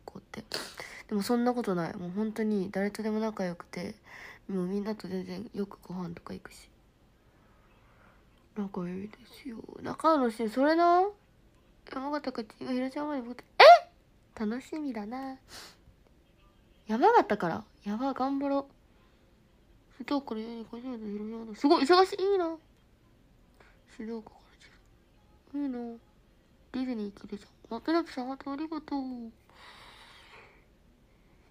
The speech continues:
昨日もやけど、今日も。五時間取れないし。え？どういうこと？どういうこと？どういうこと？広島で行ってないの？爽やか？あ、売ってる、百均に売ってる。え？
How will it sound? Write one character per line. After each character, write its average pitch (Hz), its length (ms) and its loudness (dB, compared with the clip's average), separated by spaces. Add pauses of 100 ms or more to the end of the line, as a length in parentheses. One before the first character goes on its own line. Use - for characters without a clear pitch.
昨 - 80 -14
日 277 60 -6
も 269 260 -6
や 202 80 -6
け 190 140 -14
ど、 180 60 -10 (120)
今 262 140 -4
日 208 60 -4
も。 180 160 -8 (440)
五 185 60 -4 (100)
時 214 80 -12
間 233 140 -10
取 202 160 -8
れ 220 60 -10
な 240 40 -10
い 240 60 -12
し。 - 40 -20 (800)
え？ 330 40 2
ど 247 160 0
う - 20 2
い 311 60 0
う 339 60 2
こ 349 120 0
と？ 302 140 0
ど 240 100 -2
う - 40 0
い - 20 -2
う - 20 -2
こ 294 80 -4
と？ 254 80 -4
ど 226 140 -10
う - 20 -20
い - 0 -
う - 0 -
こ - 80 -20
と？ - 60 -14 (260)
広 277 180 0
島 330 100 6
で 294 80 2
行 - 20 2
っ 269 80 -6
て 285 80 -6
な 262 60 2
い 220 40 0
の？ 196 80 -4
爽 226 160 4
や 190 80 4
か？ - 240 -6 (2500)
あ、 - 120 -8
売 226 80 -4
っ - 20 -2
て 226 100 0
る、 226 80 -2
百 214 160 -2
均 214 120 -4
に 214 40 0
売 208 40 -4
っ - 20 -8
て - 80 -10
る。 - 80 -16
え？ 381 60 12